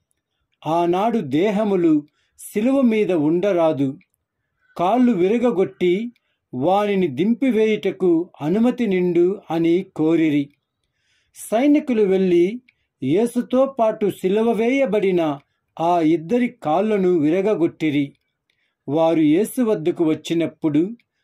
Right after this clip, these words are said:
ఆయన అప్పటికే మరణించి ఉండుటను చూచి ఆయన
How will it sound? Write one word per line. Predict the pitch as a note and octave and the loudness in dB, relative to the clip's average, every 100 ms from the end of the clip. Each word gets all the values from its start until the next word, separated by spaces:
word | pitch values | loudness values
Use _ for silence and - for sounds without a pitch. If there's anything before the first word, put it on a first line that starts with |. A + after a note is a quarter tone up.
| _ _ D3 | _ _ -4
ఆయన | E3 F3+ F3+ F3 | -2 0 0 -2
అప్పటికే | D#3 D3+ B3 F#3+ B3 G3+ F3 D3+ - _ _ C#3 | -4 -6 -6 -4 -4 -2 0 -2 -6 _ _ -6
మరణించి | C#3 D#3+ F#3+ A3+ B3 B3+ | -2 0 0 0 0 0
ఉండుటను | G#3+ F#3 F#3 E3 E3 C#3+ - | 0 0 0 -2 -2 -2 0
చూచి | D3+ D3+ F#3 A#3+ - _ _ _ _ _ _ C#3+ | 0 0 -4 -4 -8 _ _ _ _ _ _ -4
ఆయన | E3 F3 F3 D#3+ | 0 0 0 -2